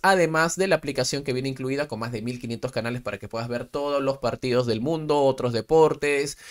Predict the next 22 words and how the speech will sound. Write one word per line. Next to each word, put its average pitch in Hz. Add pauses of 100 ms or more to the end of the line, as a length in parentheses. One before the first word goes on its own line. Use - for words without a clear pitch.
(160)
eh, 135
series, 156
películas 156
y 196
un 190
montón 151
de 143
cosas 135
más. 98
Si -
quieres 190
probarlo 165
un 180
poquito, 196
escríbeme 156
a 151
arsenal 151
interactivo 127
arroba 147
gmail 139
punto 180
com, 226